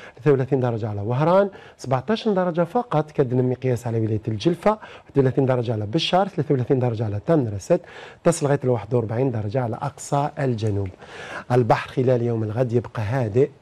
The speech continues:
وجميل على السواحل الوسطى وكذلك الشرقية، لكن قليل الاضطراب على السواحل الغربية، رياح معتدلة تصل لغاية أربعين كيلومتر في الساعة.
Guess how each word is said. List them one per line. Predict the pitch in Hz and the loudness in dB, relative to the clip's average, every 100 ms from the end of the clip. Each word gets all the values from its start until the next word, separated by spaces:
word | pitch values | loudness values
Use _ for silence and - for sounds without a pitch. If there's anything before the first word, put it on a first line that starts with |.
| - | -6
وجميل | 127 151 117 104 110 165 147 | -2 0 0 0 2 4 4
على | 117 110 104 110 | 2 0 -2 -2
السواحل | 110 - 123 101 | -4 -4 -6 -4
الوسطى | 113 135 - 208 - - - 143 | -2 -2 0 -2 -4 -18 -2 4
وكذلك | 196 202 165 160 - | 4 4 2 2 0
الشرقية، | - 135 - 190 | -4 -4 0 2
لكن | 180 - 165 | 4 2 -2
قليل | 165 139 170 | 2 2 2
الاضطراب | 160 - 123 147 | 0 -2 0 0
على | 123 | -2
السواحل | 113 - 123 107 | -4 -4 -4 -4
الغربية، | 110 110 151 190 | -6 0 2 2
رياح | 123 117 | 0 -2
معتدلة | 113 101 135 160 196 - - - - | -2 0 2 4 2 -2 -20 -20 -6
تصل | 117 - 131 | -4 -2 -2
لغاية | 123 127 | -2 -2
أربعين | 113 98 123 | -2 0 0
كيلومتر | 143 104 101 107 147 151 156 160 - | 0 -4 -4 0 0 0 0 0 -4
في | |
الساعة. | 147 - - 98 104 160 | -6 -6 -6 -4 2 2